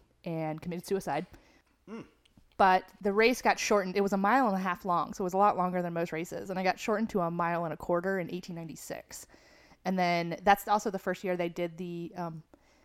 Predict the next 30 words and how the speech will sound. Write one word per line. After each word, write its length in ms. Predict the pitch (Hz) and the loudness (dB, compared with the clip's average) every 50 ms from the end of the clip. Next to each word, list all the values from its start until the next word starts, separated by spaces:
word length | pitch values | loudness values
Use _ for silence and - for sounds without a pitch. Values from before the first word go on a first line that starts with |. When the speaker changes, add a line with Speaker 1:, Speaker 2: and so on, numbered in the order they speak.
| _ _ _ _ - | _ _ _ _ 4
Speaker 1:
Garland 380 | 214 190 185 185 185 185 185 185 | 6 8 8 6 4 0 -2 -4
of 120 | 165 160 | -6 -6
Roses. 460 | 175 202 254 - - - - - - - - _ _ _ _ - - | -6 -6 -6 -8 -10 -14 -14 -16 -18 -18 -20 _ _ _ _ -14 -8
And 120 | 233 190 | -6 -4
so 60 | 208 202 | -4 -2
it 20 | |
Speaker 2:
Oh. 40 | 175 | -2
Speaker 1:
became 240 | 202 202 208 190 185 | -2 -2 -2 -2 0
the 80 | 180 | 0
Running 240 | 180 185 175 175 170 | 0 0 0 0 -2
of 80 | 170 160 | -6 -6
the 80 | 175 | -4
Roses 600 | 170 175 180 180 170 170 160 156 170 - - - - - | -2 0 0 0 -2 -2 -4 -6 -6 -8 -10 -14 -14 -12
after 260 | - - - - 170 170 | -12 -12 -8 -6 -6 -6
eighteen 280 | 156 175 - - 170 | -6 -6 -6 -8 -8
ninety-six. 480 | 165 165 175 180 - - 170 - - - - | -8 -8 -12 -12 -10 -10 -12 -12 -12 -14 -4
So 240 | - 214 190 196 - - - - - - - - _ _ | 0 2 2 2 0 -6 -20 -20 -20 -20 -20 -20 _ _
it's 200 | - - - - | -4 -4 -2 -2
still, 500 | - - - 247 226 220 220 214 220 214 - - _ - | -2 0 6 8 8 10 10 8 6 2 -2 -12 _ -6
you 140 | 247 233 | -4 -2
know, 240 | 196 170 165 185 214 - - | 0 0 0 -2 -2 -4 -8
hundred 400 | - - 220 196 190 196 196 196 | -6 -2 0 2 4 4 2 2
and, 400 | - 190 185 185 185 185 180 - - - - - - _ _ _ _ _ _ _ _ _ _ _ _ _ _ _ 285 | 0 0 -2 0 0 -2 -4 -6 -10 -20 -20 -20 -20 _ _ _ _ _ _ _ _ _ _ _ _ _ _ _ -10
uh, 320 | - 175 175 170 165 170 | -6 -4 -2 0 0 0
hundred 240 | 170 185 220 214 214 | 0 2 2 2 2
fifty-eight 340 | - 214 202 214 185 196 190 | 0 -2 -2 0 -2 -2 0
thousand 340 | - 190 175 180 170 190 180 | 0 2 2 2 2 0 -2
in 100 | 175 175 | -2 -4
attendance 600 | 180 - - 175 170 170 170 185 208 - - - 185 | -4 -6 -6 -6 -6 -4 -4 -6 -6 -6 -8 -6 -4
and 200 | 170 175 180 | -4 -4 -6